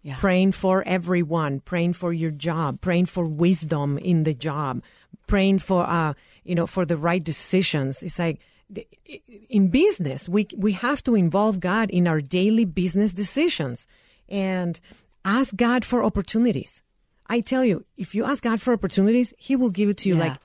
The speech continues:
Speaker 2: right there, that day, that very day. And, um, yeah, so wisdom, opportunities, and love on the people by praying for them.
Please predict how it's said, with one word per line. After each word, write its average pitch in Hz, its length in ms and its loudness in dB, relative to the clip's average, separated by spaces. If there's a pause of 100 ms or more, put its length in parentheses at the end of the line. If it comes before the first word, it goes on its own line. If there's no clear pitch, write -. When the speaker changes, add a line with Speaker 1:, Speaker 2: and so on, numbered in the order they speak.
(120)
Speaker 2:
right 196 200 0
there, 190 200 0
that 185 280 -2
day, 180 320 -2
that - 180 -6
very 165 200 -2
day. 143 280 -10 (520)
And, 190 500 0 (100)
um, 165 360 -4 (560)
yeah, 233 300 0
so 196 200 0
wisdom, 180 720 2
opportunities, 180 840 0
and 175 180 2
love 180 220 4
on 180 140 4
the 160 60 0
people 160 380 -4
by 156 200 -4
praying 160 360 -2
for 151 220 -6
them. 131 260 -10